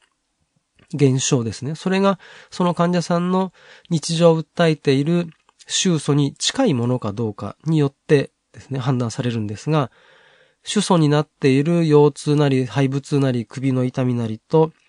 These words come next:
それから後屈をする負荷っていうもの、出てきた痛み、これが重なった場合、これはもう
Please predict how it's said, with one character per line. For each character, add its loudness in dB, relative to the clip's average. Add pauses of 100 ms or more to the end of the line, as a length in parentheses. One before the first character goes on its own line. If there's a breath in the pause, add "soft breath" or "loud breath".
(140)
そ -6
れ 0
か -4
ら -2 (240 soft breath)
後 2
屈 -8
を 4
す -2
る 2
負 -10
荷 -2
っ -6 (180)
て -6
い 0
う 0
も -2
の、 -4
出 -4
て -6
き -12
た 0
痛 -2
み、 -4
こ -6
れ 0
が 0
重 -2
な 2
っ -4
た -4
場 2
合、 0 (460)
こ -4
れ 0
は 0
も 2
う -6